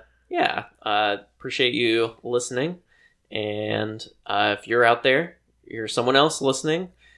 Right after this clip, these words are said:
friend or family or, uh, neither, and you've never written in,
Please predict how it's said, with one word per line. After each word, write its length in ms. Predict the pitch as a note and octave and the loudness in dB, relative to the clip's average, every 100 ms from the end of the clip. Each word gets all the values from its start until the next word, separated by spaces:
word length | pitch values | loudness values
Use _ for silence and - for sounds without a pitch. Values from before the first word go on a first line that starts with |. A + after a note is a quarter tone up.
| _ _ | _ _
friend 400 | - D3+ D3 D3 | 0 4 4 4
or 120 | C#3 B2+ | 2 4
family 520 | C#3 C3+ C3 C3+ C#3 - | 4 2 2 0 0 -2
or, 720 | - A2 A2 G#2+ G#2 A2 - - | 0 2 4 6 6 4 0 -10
uh, 240 | A#3 G#2+ G#2+ | -6 -2 0
neither, 540 | A2 E3+ E3+ F3+ - _ _ _ _ | 4 6 6 2 -6 _ _ _ _
and 180 | A2+ G#2+ | -10 -8
you've 160 | G#2+ A2 | -6 -2
never 220 | A2 A2+ | 0 2
written 200 | G2+ A2 | 2 2
in, 300 | B2 E3+ | 0 -2